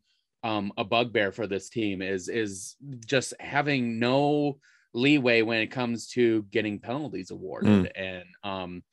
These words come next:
Speaker 1: I will say that, like, it's, it's good to see that. Uh, and, and man, um, kind of, kind of, kind of, I wouldn't say it's a clean hat trick, kind of a dirty hat trick, considering both of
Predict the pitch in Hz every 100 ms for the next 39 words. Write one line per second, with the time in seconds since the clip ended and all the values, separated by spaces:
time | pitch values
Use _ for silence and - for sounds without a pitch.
0 | _ - - 104 101 - 101 98 98 95
1 | 95 95 90 - 85 - 107 104 98 113
2 | 120 123 123 117 120 139 - _ _ -
3 | 107 101 98 98 123 117 117 123 113 104
4 | 101 123 110 90 - 101 92 90 85 -
5 | _ - _ - 135 139 135 180 233 -
6 | 170 208 220 214 175 202 196 226 208 196
7 | - 226 202 135 123 113 131 131 - 151
8 | 151 156 180 147 113 113 107 - 107 107
9 | _ _ _ 139 123 135 127 117 131 123
10 | 127